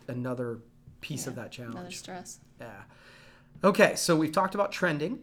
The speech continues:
Speaker 1: We've talked about what we're working on and excited about. We've talked about with a couple things we're struggling with. Um, I wanted to, you know, one of the things that I'm excited about is taking questions from sort of the audience.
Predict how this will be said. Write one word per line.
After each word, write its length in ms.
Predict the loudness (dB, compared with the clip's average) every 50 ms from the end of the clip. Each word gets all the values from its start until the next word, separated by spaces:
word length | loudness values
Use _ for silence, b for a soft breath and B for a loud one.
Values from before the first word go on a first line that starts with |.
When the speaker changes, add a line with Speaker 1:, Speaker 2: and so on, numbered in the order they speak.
| -14 -16 -16
Speaker 1:
We've 120 | -14 -4
talked 200 | 0 0 0 0 -2
about 140 | -6 -4
what 80 | -4 -2
we're 100 | -2 0
working 380 | 0 2 0 0 -2 -4 -6 -6
on 340 | -6 -6 -6 -8 -10 -12 -16 -20 -14 -10
and 180 | -8 -6 -6
excited 400 | -6 -6 -4 -4 -4 -4 -4 -8
about. 320 | -10 -10 -8 -8 -8 -10 -10
We've 100 | -10 -2
talked 200 | -2 -2 -2 0
about 320 | -2 -2 -2 -4 -10 -10
with 100 | -10 -10
a 20 | -4
couple 220 | -4 -4 -4 -4
things 220 | -6 -4 -6 -4 -6
we're 60 | -8
struggling 480 | -10 -4 -2 -2 0 0 0 -4 -4
with. 200 | -6 -10 -12 -14 B B B B B B B B B 0
Um, 320 | 2 2 4 4 2 0 0
I 60 | 0
wanted 300 | 0 2 2 2 0 0 -2
to, 560 | -4 -4 -2 0 0 2 0 0 -2 -4 -4
you 120 | -4 -4 -2
know, 180 | 0 0 0
one 300 | 0 0 -2 0 0 2
of 60 | 2 0
the 80 | 0
things 280 | -2 -2 -2 -2 -2 -2
that 100 | -4 -4 0
I'm 200 | 0 0 2 2
excited 280 | 0 0 0 -2 -2 0
about 160 | -2 -4 -4
is 100 | -4 -4
taking 340 | -4 -4 -4 -4 -4 -6 -6
questions 500 | -8 -6 -6 -6 -6 -6 -8 -8 -10 -10
from 440 | -10 -10 -6 -6 -4 -4 -4 -6 -8 B B B B B
sort 220 | -6 -2 -2 -2
of 60 | 0
the 120 | 0 2 4
audience. 580 | 4 4 4 4 0 -2 -4 -4 -6 -10 -14